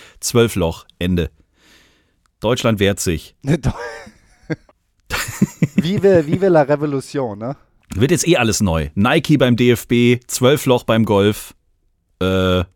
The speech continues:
Speaker 1: keine Ahnung.
Speaker 2: Genau. Was sonst
Speaker 1: Gut.
Speaker 2: noch so kommt. Also, aber das finde ich schon
Speaker 1: Gut.
Speaker 2: mal ziemlich innovativ.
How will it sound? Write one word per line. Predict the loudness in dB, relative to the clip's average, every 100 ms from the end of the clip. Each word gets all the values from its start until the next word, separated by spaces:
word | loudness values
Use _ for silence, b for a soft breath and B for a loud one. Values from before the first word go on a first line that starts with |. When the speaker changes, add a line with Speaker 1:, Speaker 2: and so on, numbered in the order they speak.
| _ _ _ _ _
Speaker 1:
keine | -4 -2
Ahnung. | -2 -2 -6 -12 _ _ _ _ _
Speaker 2:
Genau. | -16 -16 -20 _ _ _ _ _ _ _ _ _ _ -20
Was | -18
sonst | -2 2
Speaker 1:
Gut. | 2
Speaker 2:
noch | 0
so | -14
kommt. | -18 -18 -18 _
Also, | -10 -4 -4
aber | -2 -2
das | -2 -4
finde | -2
ich | 0
schon | 0
Speaker 1:
Gut. | -2
Speaker 2:
mal |
ziemlich | -10 -14 -12
innovativ. | -10 -6 -8 -8 -12 -12 -14